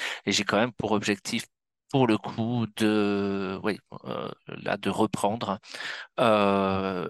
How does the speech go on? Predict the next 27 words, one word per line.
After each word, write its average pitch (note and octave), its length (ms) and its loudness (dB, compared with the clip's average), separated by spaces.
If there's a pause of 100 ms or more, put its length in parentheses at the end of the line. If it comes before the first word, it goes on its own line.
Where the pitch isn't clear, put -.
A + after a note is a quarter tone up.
(240)
et A2 100 0
puis, C#3 440 -2
bah, A#2 200 4
sur, A2+ 500 2
euh, G#2+ 460 2
certaines, - 760 -2 (140)
euh, A#2+ 200 -4
j'ai, G#2+ 920 0
sur - 260 -4
les A#2 120 -4
derniers B2+ 340 2
que - 60 -4
j'ai A#2 160 2
faits, C3+ 320 0 (480)
on G#2+ 140 2
a A2 60 6
été G#2+ 220 2
dans A2+ 120 2
une A2 200 -2
logique A#2 380 2
un A2 80 0
peu B2 160 2
franco-italienne A2 1080 2
avec, G#2 600 -2
euh, G#2 340 4 (1040)
le, F#2 460 -2
euh, F#2+ 40 -4